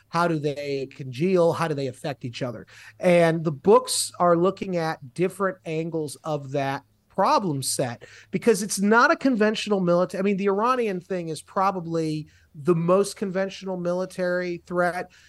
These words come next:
Space to a degree, but it's also got a lot of economics involved and private actors involved. So it's not just straight up military. And Biohacked, um, you know, the biotech space, that, I would say that's eighty percent,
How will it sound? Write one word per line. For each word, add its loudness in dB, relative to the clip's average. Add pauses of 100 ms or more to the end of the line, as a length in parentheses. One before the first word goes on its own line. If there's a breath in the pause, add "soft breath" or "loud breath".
(220 soft breath)
Space 2
to 2
a 4
degree, 2
but -2
it's -8
also -4
got -2
a -2
lot 0
of -6
economics -8
involved -2
and -8
private -4
actors -6
involved. -4
So -6
it's -8 (280 loud breath)
not 2
just -6
straight 0
up -6
military. -6 (240 loud breath)
And -2
Biohacked, 2 (100)
um, 2
you 0
know, 2
the -4
biotech 0
space, -6
that, -2
I 0
would -6
say -4
that's -4
eighty -4
percent, -6